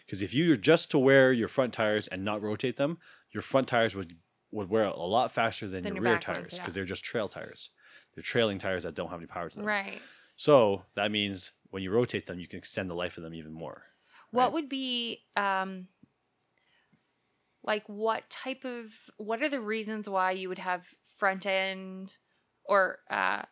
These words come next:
Speaker 2: sorry, what were the words that you used?
Speaker 1: Front wheel drive.
Speaker 2: Front wheel drive
Speaker 1: Rear,
Speaker 2: or
Speaker 1: rear wheel drive.
Speaker 2: Yeah.
Speaker 1: It's
Speaker 2: What
Speaker 1: just
Speaker 2: would be the reason th-, cars to have that?
Speaker 1: Just, um, the way they're manufactured.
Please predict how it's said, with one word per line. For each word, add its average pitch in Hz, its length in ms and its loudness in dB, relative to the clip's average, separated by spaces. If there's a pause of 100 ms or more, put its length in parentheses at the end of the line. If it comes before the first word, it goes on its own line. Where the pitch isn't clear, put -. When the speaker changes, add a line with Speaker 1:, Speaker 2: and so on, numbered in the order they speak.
(140)
Speaker 2:
sorry, 170 260 -4
what 196 180 -2
were 247 120 -2
the 233 80 -6
words 226 180 -8
that 233 100 -6
you 226 100 -6
used? 233 480 -8
Speaker 1:
Front 113 240 -2
wheel 104 140 -4
drive. 98 240 -4
Speaker 2:
Front 214 200 2
wheel 214 180 0
drive 190 320 4
Speaker 1:
Rear, 196 120 -2
Speaker 2:
or 196 280 0
Speaker 1:
rear 104 240 0
wheel 98 100 0
drive. 101 340 -2
Speaker 2:
Yeah. - 200 4 (140)
Speaker 1:
It's 208 80 -10
Speaker 2:
What 220 80 8
Speaker 1:
just 208 120 6
Speaker 2:
would 196 80 -2
be 202 80 -6
the 190 100 -8
reason 185 600 -6
th-, - 120 -12 (280)
cars 180 320 -2
to 180 60 -10
have 170 180 -2
that? - 180 -2 (160)
Speaker 1:
Just, 190 320 4
um, 143 280 8
the 117 100 4
way 110 140 8
they're 101 120 2
manufactured. 80 600 -8